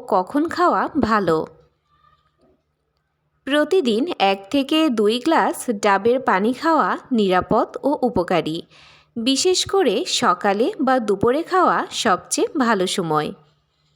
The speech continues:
কিন্তু খাবারের সাথে একদমই বেশি না খাওয়াই ভালো। মাঝখানে বা খাবারের আধা ঘন্টা পর খেলে শরীর ভালোভাবে পুষ্টি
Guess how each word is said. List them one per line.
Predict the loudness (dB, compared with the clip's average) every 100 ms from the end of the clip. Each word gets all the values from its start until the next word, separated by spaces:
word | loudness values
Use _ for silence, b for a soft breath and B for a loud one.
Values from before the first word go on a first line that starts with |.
| _ _ _ _ _ _ _ _ _ _ _ _ _ _ _ -8
কিন্তু | -4 -2 0 0 0
খাবারের | 0 2 2 2 0 2
সাথে | 0 0 0 0 -2 0
একদমই | 0 0 -2 0 0
বেশি | 0 0 0 0
না | 2 0
খাওয়াই | 0 -2 -2 0
ভালো। | 0 0 0 -2 -8 B B B -4
মাঝখানে | 0 0 -2 -2 0 0 0 -2 -2 0
বা | -2 -2
খাবারের | -2 0 2 0 0 0 0
আধা | 0 0
ঘন্টা | 2 0 0 -2
পর | 0 2 2 0
খেলে | 0 0 0 -2 -8 B B B -6
শরীর | 0 2 4 2
ভালোভাবে | 0 2 2 2 2 2 0 0
পুষ্টি | -2 -2 -2